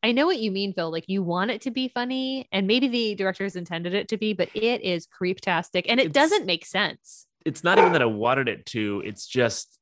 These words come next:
Speaker 2: yeah, it, it so didn't make sense that I was like, maybe in, like, nineteen eighty-five this was meant to be. And it was
Speaker 1: Mm-hmm.
Speaker 2: so, it became so heightened. And there were times in this movie I was like,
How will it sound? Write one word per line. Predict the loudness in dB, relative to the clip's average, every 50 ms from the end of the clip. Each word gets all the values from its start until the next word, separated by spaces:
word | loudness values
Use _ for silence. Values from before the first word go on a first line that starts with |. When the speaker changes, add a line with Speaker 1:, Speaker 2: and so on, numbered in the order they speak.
| _ _ _ -8
Speaker 2:
yeah, | -4 -2 0 0
it, | 0 -2 -2
it | -2 -4 -4 -4
so | -4 -2 2 4 6 6 6
didn't | 6 4 2 2 0 -2
make | -2 -2 -2 -4 -8
sense | -8 -4 -2 0 0 0 -2 -2 -6 -8 -10 -8 -8 -10 -10 -14 _ _ _ -20 _ _ -20 -10
that | -2 2 2 4 4 4 2 0 -4 -8 -14 -20 -18 _ -6
I | -4
was | -4 -4
like, | -4 -6 -6 -6
maybe | -2 0 0 2 4 2
in, | 2 4
like, | 2 0 0 0
nineteen | -2 -4 -2 -2 -2 -2
eighty-five | -2 -2 -4 -4 -4 -2 -2 0 0 0 -2 -2
this | -4 -6 -6
was | -8 -8 -4
meant | -4 -4 -6
to | -6 -4
be. | -2 -2 0 0 0
And | 0
it | 0
was | 0 -2
Speaker 1:
Mm-hmm. | -2 -2 0 2
Speaker 2:
so, | 4 4 6 6 6 4 4 2 0 -6 _ -20 _ _ _ _ _ -12
it | -8 -6
became | -6 -6 -4 -2 0 0 2 0
so | 2 2 2 2 2
heightened. | 2 0 -2 -2 -2 -2 -4 -4 -4 -2
And | -2 -2 0
there | -2
were | -2 -2
times | -4 -6 -2 0 2 2 2 2 0 -2 -2 -4 -6 -8 -10 -12 -10
in | -6 -4 -2 -2
this | -2 -4 -4 -4
movie | -2 -2 0 0 0 0
I |
was | 0 -2 -2
like, | -4 -4